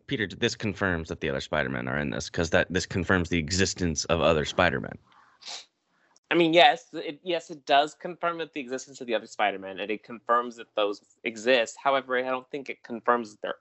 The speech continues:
Speaker 2: in it. If
Speaker 1: In
Speaker 2: you're
Speaker 1: my
Speaker 2: looking
Speaker 1: mind,
Speaker 2: for
Speaker 1: it does.
Speaker 2: confirmation.
Speaker 1: <laughs>
Speaker 2: I mean, I wanted
Speaker 1: I know,
Speaker 2: to,
Speaker 1: I know,
Speaker 2: but I
Speaker 1: I know
Speaker 2: don't.
Speaker 1: you, I know what you mean.
Speaker 2: <laughs> I'm a more of a pra-, I'm a practical person.
Speaker 1: Yeah.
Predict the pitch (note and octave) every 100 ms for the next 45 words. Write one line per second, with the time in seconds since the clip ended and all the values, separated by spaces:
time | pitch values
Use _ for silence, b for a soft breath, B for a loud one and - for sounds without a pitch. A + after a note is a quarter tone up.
0 | - A2+ A#2 - - _ _ _ _ G#2+
1 | G2 F#2 F2 D#2 E2 D2+ D#2 G2 G2 -
2 | - _ _ _ _ _ - A2+ B2+ -
3 | B2 F#3 G#3+ A3+ A3 E3 F3+ C#3 E3 A#3
4 | C#3 C#3+ C#3+ D3 C#3+ D3+ C#3 B2 A2+ -
5 | A#2 G#2+ E2 E2+ C3 - _ G3 G#3+ -
6 | _ - A3+ - - F3 E3 E3 E3 D3
7 | - C#3+ C#3 C3+ - D3 C#3+ - C#3+ -
8 | A2+ - A#2 - - G#2+ F#2+